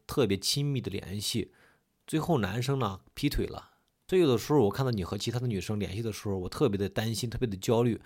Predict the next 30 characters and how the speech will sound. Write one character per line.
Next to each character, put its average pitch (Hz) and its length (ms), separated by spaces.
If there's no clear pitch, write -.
会 139 140
不 135 80
会 120 100
同 107 80
样 120 100
的 117 60
事 120 100
情 107 140
发 120 100
生， 127 220
发 127 160
生 135 100
在 127 120
我 90 320
的 92 80
身 117 200
上？ - 160
所 135 80
以 - 0
有 104 100
的 95 100
时 117 200
候 113 100
可 95 140
能 95 120
会 98 380
翻 95 240
你 95 160
手 85 180
机， 101 360